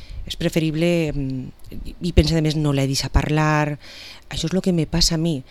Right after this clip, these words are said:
No sé si és que estic intentant controlar-me la meua emoció o controlar l'emoció de, del grup. És que no ho sé.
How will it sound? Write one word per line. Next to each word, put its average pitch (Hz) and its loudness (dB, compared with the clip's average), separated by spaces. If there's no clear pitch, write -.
No 165 -2
sé 180 0
si - 4
és 170 2
que - -2
estic 180 -2
intentant 151 -2
controlar-me 147 -2
la 143 0
meua 151 2
emoció 180 0
o 180 2
controlar 160 0
l'emoció 170 2
de, 165 2
del 139 2
grup. 202 4
És - 0
que 208 2
no 170 2
ho 143 -2
sé. 185 2